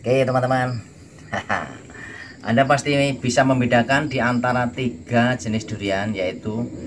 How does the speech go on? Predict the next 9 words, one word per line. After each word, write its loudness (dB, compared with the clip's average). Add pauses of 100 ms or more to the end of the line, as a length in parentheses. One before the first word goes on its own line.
(220)
susu, 0 (720)
durian -4
susu, -6 (560)
durian 4
setikus. -4 (280)
Ini -6
durian -2
setikus -2
ya. -2